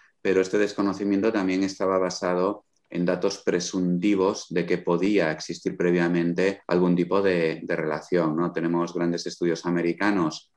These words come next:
que tenían una naturaleza ecológica en donde se había asociado exposición a radón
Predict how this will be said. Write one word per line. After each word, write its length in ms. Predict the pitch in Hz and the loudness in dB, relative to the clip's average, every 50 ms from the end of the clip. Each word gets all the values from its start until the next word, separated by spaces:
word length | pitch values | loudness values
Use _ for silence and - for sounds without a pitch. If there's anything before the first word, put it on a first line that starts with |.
| _ | _
que 160 | _ - 85 | _ -2 0
tenían 320 | 82 - 82 85 85 85 90 | 0 0 0 0 2 2 2
una 140 | 90 90 90 | 2 2 2
naturaleza 840 | 87 85 87 90 85 82 85 85 82 92 87 85 85 82 82 - - - | 2 2 2 0 0 2 0 0 0 0 -2 -2 -2 -2 -4 -8 -8 -8
ecológica 920 | - 87 87 85 82 85 92 104 101 - - 101 92 - 87 80 78 - - | -8 -6 -2 0 0 2 2 2 0 0 -6 -6 -4 -2 -2 -2 -2 -2 -4
en 140 | - 82 82 | -4 -4 -2
donde 180 | 82 82 80 | -2 -2 -2
se 140 | 82 - 82 | -4 -4 -4
había 220 | 78 82 85 85 | -2 0 0 0
asociado 500 | 85 82 - 95 - - 110 110 104 90 | 0 -2 -2 -4 -4 0 0 2 2 2
exposición 560 | 82 - - - - 80 82 76 - 87 82 82 | 0 -2 -4 -10 -10 -10 -10 -10 -8 -4 -4 -4
a 40 | |
radón 460 | 80 78 85 87 92 98 95 92 90 | -2 -2 0 0 2 2 2 0 -2